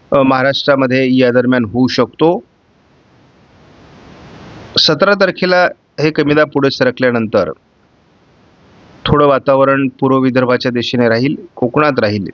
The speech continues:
अठरा तारखेलाही महाराष्ट्रातील इतर जिल्ह्यातला पाऊस कमी होईल, हलक्या स्वरूपात वातावरण अधूनमधून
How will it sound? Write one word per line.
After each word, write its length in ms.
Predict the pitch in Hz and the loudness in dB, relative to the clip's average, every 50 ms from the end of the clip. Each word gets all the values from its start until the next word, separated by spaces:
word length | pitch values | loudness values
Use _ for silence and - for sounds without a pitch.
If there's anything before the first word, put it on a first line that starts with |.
| _ _ _ _ _ _ _ _ _ _ _ _ _ _ _ _ _ _ _ _ _ - - - - - - | _ _ _ _ _ _ _ _ _ _ _ _ _ _ _ _ _ _ _ _ _ -20 -20 -20 -12 -6 -6
अठरा 240 | 131 - - 156 | -4 -2 -2 0
तारखेलाही 500 | 147 143 143 143 - - 143 143 143 147 | 0 0 0 0 0 -2 0 0 2 2
महाराष्ट्रातील 640 | 139 139 131 123 127 127 - - 143 131 - 143 131 | 2 2 0 0 -2 -2 0 0 0 0 2 0 0
इतर 260 | 120 113 120 127 123 | 0 2 0 0 0
जिल्ह्यातला 440 | 123 120 123 123 131 127 123 127 127 | 0 0 0 0 0 0 0 0 -2
पाऊस 300 | 120 - 117 120 117 - - | -2 0 -2 -2 -2 -2 -2
कमी 180 | - 120 131 147 | 0 0 2 2
होईल, 320 | 147 147 156 170 180 202 202 _ _ _ _ _ _ _ _ _ _ _ _ _ - - _ - - | 2 2 2 2 0 -2 -6 _ _ _ _ _ _ _ _ _ _ _ _ _ -20 -20 _ -6 -4
हलक्या 280 | 135 147 143 190 196 | -2 0 0 0 0
स्वरूपात 320 | 160 180 180 170 165 170 165 165 | 2 2 2 2 2 0 2 2
वातावरण 440 | 151 135 127 143 143 143 143 139 131 | 2 2 4 4 4 4 2 2 0
अधूनमधून 480 | 113 127 131 135 135 131 131 135 131 | 0 0 2 2 2 2 2 2 0